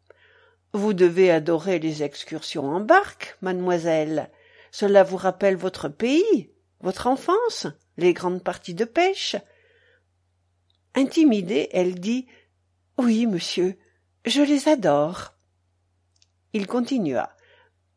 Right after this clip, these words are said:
Est-ce que vous regrettez Dieppe ? Ce doit être bien triste. » « Oh, très triste », s'exclama-t-elle convaincue. Il se mit à rire et elle rit aussi.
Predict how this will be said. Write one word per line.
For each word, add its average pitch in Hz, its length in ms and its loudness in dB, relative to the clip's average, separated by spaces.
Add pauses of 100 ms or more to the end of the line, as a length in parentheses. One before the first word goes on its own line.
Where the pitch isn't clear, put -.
(300)
Est-ce 302 160 2
que 427 220 4
vous 254 100 -2
regrettez 185 600 0
Dieppe ? 143 560 -2 (580)
Ce - 160 -8
doit 156 280 -4
être 143 200 -4
bien 156 220 -4
triste. » « 139 720 -10 (1300)
Oh, 320 420 8
très 339 300 2
triste », 254 800 -6 (600)
s'exclama-t-elle 190 1080 -4
convaincue. 151 640 -6 (1160)
Il 277 120 0
se - 120 -2
mit 339 240 6
à 208 80 6
rire 269 500 0 (220)
et 262 140 4
elle 180 180 2
rit 262 260 -2
aussi. - 460 -10